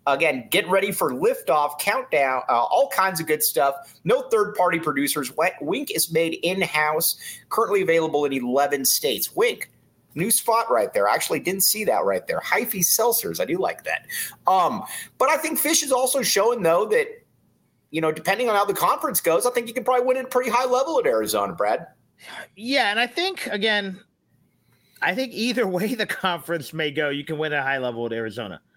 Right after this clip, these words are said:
Speaker 2: Um, because
Speaker 1: You're
Speaker 2: two
Speaker 1: not
Speaker 2: of your
Speaker 1: worried
Speaker 2: big
Speaker 1: about S M U coming in and running things?
Speaker 2: No, because you're either getting rid of two of your biggest issues,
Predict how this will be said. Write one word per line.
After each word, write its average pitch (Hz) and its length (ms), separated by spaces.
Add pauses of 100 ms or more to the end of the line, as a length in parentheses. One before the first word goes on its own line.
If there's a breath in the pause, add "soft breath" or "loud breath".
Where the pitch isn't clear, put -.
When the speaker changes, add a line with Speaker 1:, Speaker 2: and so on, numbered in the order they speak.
(320 soft breath)
Speaker 2:
Um, 123 480 (140)
because 160 440 (260)
Speaker 1:
You're 147 100
Speaker 2:
two 180 40
Speaker 1:
not 175 60
Speaker 2:
of 170 60
your 180 80
Speaker 1:
worried 175 80
Speaker 2:
big 165 100
Speaker 1:
about 165 120
S 165 180
M 151 120
U 151 260
coming 160 300
in 160 100
and 147 140
running 151 220
things? 170 560 (180)
Speaker 2:
No, 180 400
because 160 320
you're 190 120
either 208 200
getting 185 300
rid 190 200
of 180 140
two 196 180
of 185 60
your 160 100
biggest 147 480
issues, 120 540